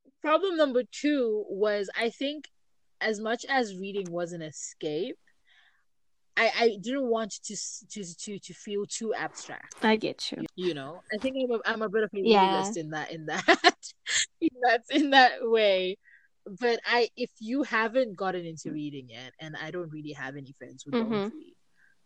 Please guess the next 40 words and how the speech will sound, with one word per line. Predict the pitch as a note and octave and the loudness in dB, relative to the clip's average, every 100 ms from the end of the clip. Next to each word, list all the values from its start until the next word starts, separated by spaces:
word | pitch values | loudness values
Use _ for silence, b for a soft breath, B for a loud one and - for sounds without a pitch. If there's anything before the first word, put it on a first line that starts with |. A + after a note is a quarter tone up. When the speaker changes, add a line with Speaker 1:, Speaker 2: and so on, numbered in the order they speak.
| - | -12
Speaker 1:
um, | D3 C#3+ C#3+ C#3+ E3 _ - | -10 -8 -10 -14 -20 _ -16
I | E3 | -16
encourage | D#3+ E3 D#3 D3+ D3 | -16 -8 -4 -4 -6
that | D3 - | -10 -10
you | D3 | -16
do | - - | -14 -16
it. | - - - - F#3+ | -18 -20 -18 -4 0
Speaker 2:
I | G#3+ | 2
don't | A#3 B3+ | 0 -4
know | B3 | -6
if | - | -10
it | G#3+ | -12
was | G3+ - | -12 -12
in | G#3 A3 G#3+ | -12 -12 -12
my | - | -14
primary | - - C#4 C#4 | -14 -6 -2 -2
school | C4 C#4+ C4 | -2 -2 0
library | B3 A#3+ A#3+ | -2 -2 -4
or | |
my | G3+ | -4
high | G3 G3 | -6 -8
school | - G#3 | -4 -4
library, | F#3+ F#3+ G#3 | -4 -4 -6
but | G#3 | -6
I | G3+ | -8
just | G#3 - | -8 -10
remember | A3 G3+ G3+ | -8 -6 -6
the | G3 | -8
quote | - - G3 G3 | -8 -4 -4 -2
very | G3 G3+ | -4 -2
vividly, | G3+ G3 G3 G3+ | -4 -6 -6 -8
and | - G3+ | -8 -10
it | G3 | -10
said, | G3 F#3+ G3+ - | -8 -8 -10 -12
um, | F#3 F#3 F#3 _ _ _ _ _ - | -12 -12 -18 _ _ _ _ _ -14
like, | G#3 G3+ - | -10 -10 -8
"If | A#3 - | -10 -8
you | A3+ A3 | -4 -4
don't | G3+ F#3+ G3+ | -2 -4 -4
like | G3+ | -8